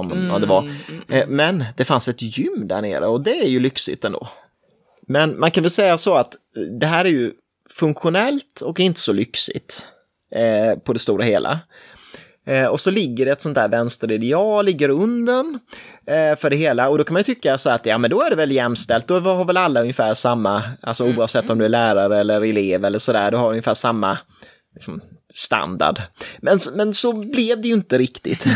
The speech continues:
Speaker 1: <laughs> då. Utan, eh, Gropius, eh, ritade även då Mästarnas hus, eh,
Speaker 2: Nej.
Speaker 1: som är de husen som, eh, de som var de bästa lärarna på, eh, Bauhaus
Speaker 2: Det
Speaker 1: då
Speaker 2: låter
Speaker 1: bodde i.
Speaker 2: vidrigt.
Speaker 1: Mm.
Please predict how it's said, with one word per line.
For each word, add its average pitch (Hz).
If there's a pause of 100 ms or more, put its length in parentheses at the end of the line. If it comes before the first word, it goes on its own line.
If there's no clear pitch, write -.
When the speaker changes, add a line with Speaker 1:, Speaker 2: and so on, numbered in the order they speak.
(220)
Speaker 1:
<laughs> 131
då. 131 (460)
Utan, 156 (420)
eh, 143
Gropius, 160
eh, 156
ritade 139
även 147
då 131 (100)
Mästarnas 165
hus, -
eh, 127 (360)
Speaker 2:
Nej. 160
Speaker 1:
som 160
är 143
de 135
husen 131
som, 117
eh, 117 (240)
de 117
som 123
var 107
de 113
bästa 123
lärarna 107
på, 101
eh, 98
Bauhaus 95
Speaker 2:
Det -
Speaker 1:
då 101
Speaker 2:
låter 392
Speaker 1:
bodde 117
i. 78
Speaker 2:
vidrigt. 101
Speaker 1:
Mm. 160